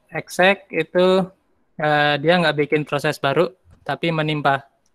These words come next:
Jadi menimpa proses yang sudah ada. Eh, sintaksnya bisa dua ini,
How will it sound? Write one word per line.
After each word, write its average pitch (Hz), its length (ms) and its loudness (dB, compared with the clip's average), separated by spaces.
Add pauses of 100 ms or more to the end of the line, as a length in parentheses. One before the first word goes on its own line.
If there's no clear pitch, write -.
(200)
Jadi 151 240 -6
menimpa 151 480 0
proses 147 400 -2
yang 147 160 0
sudah 135 320 -4
ada. 131 180 -6 (2750)
Eh, 135 480 2
sintaksnya 160 800 0
bisa 147 640 0
dua 139 240 2
ini, 160 240 -2